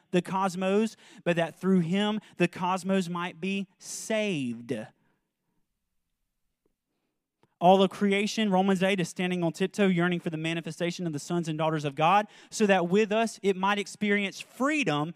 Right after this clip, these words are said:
from its decay. In Genesis one, God did not lie when he said, "You are good, and that is good, and that is good, and that is very good."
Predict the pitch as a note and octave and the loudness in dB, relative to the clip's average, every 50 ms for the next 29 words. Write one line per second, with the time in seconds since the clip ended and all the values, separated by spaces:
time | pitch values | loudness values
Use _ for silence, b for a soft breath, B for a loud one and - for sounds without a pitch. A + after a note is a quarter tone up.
0 | b b b b - G#3+ G#3+ G#3 G3+ G3 F#3+ G3 G3+ - - - - _ _ _ | b b b b 0 2 2 2 2 2 0 0 -2 -6 -10 -18 -20 _ _ _
1 | - G#3+ A3+ - C4 C#4 C#4 G#3+ C#3+ A2 D#2+ - _ _ b b b b b b | -2 -2 -2 0 -2 -2 -2 -4 -6 -8 -10 -16 _ _ b b b b b b
2 | b b F#3 F#3+ F#3+ - G#3+ A#3+ B3+ - - A3+ - - B3+ C#4+ C4 G#3+ E3+ D#3 | b b -2 -2 0 0 0 0 0 0 -4 -6 -6 -4 -2 0 2 2 0 0
3 | D3 E3+ F#3+ F#3 F3+ E3+ D#3 G#3 A3+ B3 B3+ C4+ C4+ C4+ - B3 B3+ C4 B3 A3+ | 2 2 4 4 4 2 0 0 0 0 0 0 0 -2 -2 -2 -2 0 2 2
4 | G3+ F#3+ F#3+ F#3+ F#3+ F#3 - - G#3 F#3+ F3 D#3 D3 D#3 F#3+ G3 G3 G3+ F#3 F3 | 0 0 -2 -4 -6 -6 -4 -2 0 0 0 -2 -2 -2 2 4 4 4 4 4
5 | G3 F#3 D#3 B2 A#2 A2 B B B B - D3+ D3 D3+ D3+ E3+ F#3 G3 F#3+ G3 | 4 4 4 2 0 -4 B B B B -6 -4 -2 0 2 2 2 2 2 -2
6 | F#3+ E3+ F3 F#3+ E3+ C3+ B2 B2 b b b b - C#3+ C#3 C#3+ D3+ F3+ F#3+ G3 | -4 -2 0 0 0 0 -2 -4 b b b b -6 -6 -4 0 2 2 2 2
7 | F#3+ G3 F#3 - F#3+ F3+ C#3+ A#2 A#2 - - D3 D3+ D#3 F3 F3+ F3+ F3+ F3 E3 | 0 -2 -2 -2 0 0 0 0 -2 -4 -4 -6 -4 0 0 0 2 0 0 -2
8 | D3+ C#3+ C#3+ C#3+ F3 G3 G#3+ G#3 F3+ D3+ C#3+ C3 A#2+ C3 B2 A#2+ A2+ A2 F#2 | -4 -8 -6 -2 0 0 2 2 2 2 0 -2 -2 -2 -2 -2 -2 -6 -8